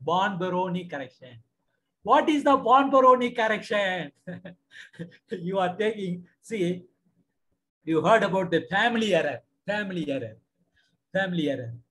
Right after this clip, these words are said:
You heard about the type one error, type one error. Some people, the dead snake, you know, some people may be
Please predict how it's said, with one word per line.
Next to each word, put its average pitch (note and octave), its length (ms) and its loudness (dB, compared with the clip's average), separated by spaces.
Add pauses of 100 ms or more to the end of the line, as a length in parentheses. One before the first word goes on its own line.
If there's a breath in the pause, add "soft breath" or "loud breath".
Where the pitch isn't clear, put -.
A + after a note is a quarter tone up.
(380)
You G3+ 300 -2
heard A#3+ 220 8
about F#3 280 2
the F#3+ 200 -6 (480)
type A3+ 280 2 (320)
one A3+ 360 2
error, F3 340 2 (120)
type F3+ 180 -2
one E3 200 -2
error. B2+ 220 -8
Some F3 240 -2
people, F3+ 520 -2 (720)
the F3 320 -2 (160)
dead A3+ 260 4
snake, G#3 320 -2
you F#3+ 80 -4
know, F3 240 -4 (600)
some F#3 280 -8
people A#3+ 280 -4
may A3 180 -4
be F#3 500 4